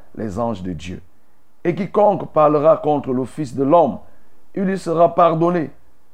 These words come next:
Mais à celui qui blasphémera contre le Saint-Esprit, il ne sera point pardonné.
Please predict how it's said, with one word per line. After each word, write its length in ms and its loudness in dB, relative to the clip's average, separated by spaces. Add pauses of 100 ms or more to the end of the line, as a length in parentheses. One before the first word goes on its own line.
(420)
Mais 340 4
à 140 8
celui 680 -2 (760)
qui 400 -2 (1200)
blasphémera 680 4
contre 380 2
le 120 2
Saint-Esprit, 840 -2 (400)
il 120 2
ne 120 2
sera 340 4
point 320 -4 (260)
pardonné. 540 -2